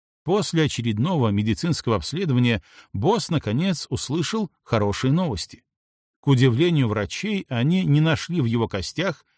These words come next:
никаких следов рака. Поскольку опухоль перестала распространяться,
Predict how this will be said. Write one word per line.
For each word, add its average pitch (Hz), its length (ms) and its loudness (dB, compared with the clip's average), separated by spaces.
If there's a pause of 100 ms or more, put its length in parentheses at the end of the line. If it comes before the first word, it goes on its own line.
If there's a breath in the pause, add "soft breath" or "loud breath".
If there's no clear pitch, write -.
(140)
никаких 135 720 0
следов 110 480 -2
рака. - 320 -14 (1200)
Поскольку 175 720 0
опухоль 170 500 -2
перестала 127 680 -2
распространяться, 113 920 -4